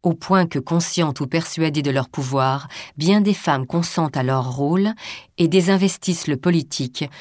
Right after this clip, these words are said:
que seule une minorité ardente et croissante revendique. C'est toute l'histoire du féminisme.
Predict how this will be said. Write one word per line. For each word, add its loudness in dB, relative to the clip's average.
que 2
seule 2
une 2
minorité 4
ardente 0
et 0
croissante -2
revendique. -4
C'est -4
toute 0
l'histoire 0
du -4
féminisme. -2